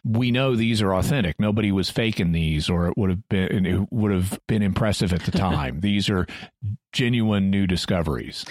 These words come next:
Speaker 2: And it's amazing how the, the original looks so blank and the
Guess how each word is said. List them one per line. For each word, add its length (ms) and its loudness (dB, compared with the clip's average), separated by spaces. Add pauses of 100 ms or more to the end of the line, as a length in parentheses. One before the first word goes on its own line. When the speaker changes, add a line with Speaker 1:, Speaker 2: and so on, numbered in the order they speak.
(140)
Speaker 2:
And 120 0
it's 100 -2
amazing 520 0
how 420 0 (480)
the, 440 0
the 160 0
original 400 0
looks 200 -2
so 260 -2
blank 400 -2
and 220 0
the 260 0